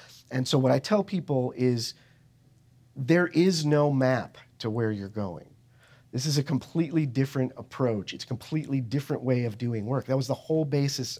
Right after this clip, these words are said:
of Ken and Jeff's original paper, is they, they had this thing that they knew worked. They didn't know exactly why it worked. So they ask, you know, Ogunike and Ray, um, and they tell you, "Well, it's, those are two different models for different kinds of work." And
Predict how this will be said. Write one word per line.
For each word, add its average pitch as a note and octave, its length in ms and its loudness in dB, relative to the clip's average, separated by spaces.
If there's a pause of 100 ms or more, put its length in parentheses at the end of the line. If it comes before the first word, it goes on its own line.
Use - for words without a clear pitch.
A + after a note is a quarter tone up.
of A#2+ 220 -4
Ken C3+ 140 -2
and A#2+ 100 -2
Jeff's A#2+ 220 -2
original A2+ 300 -6
paper, D3+ 460 -6 (460)
is G#2+ 200 -6
they, A2+ 220 0 (240)
they C#3 120 2
had D#3 320 4
this D3 200 0
thing D#3 280 2
that A2 100 -2
they A#2+ 100 -2
knew C3+ 160 2
worked. B2 460 -2
They G#2 80 -6
didn't C#3+ 220 -4
know C#3 140 0
exactly A#2 400 -2
why C3+ 280 2
it - 120 -8
worked. F#2+ 300 -12 (320)
So A#2 180 -6
they A2+ 140 2
ask, C3+ 420 2
you A#2+ 100 -4
know, G#2+ 300 -4
Ogunike A#2+ 540 -2
and G2 120 -4
Ray, B2 480 0 (600)
um, G#2 500 0
and A2+ 260 0
they B2 100 0
tell B2+ 160 0
you, A#2 120 -2
"Well, C#3+ 220 4
it's, - 200 -10
those C#3 180 -4
are A#2+ 40 -6
two C3 260 -6 (220)
different C3 260 -4
models C#3+ 240 -2
for G#2 100 -10
different G2+ 260 -10
kinds G#2 260 -2
of G2 80 -8
work." - 340 -4 (440)
And G#2+ 580 -4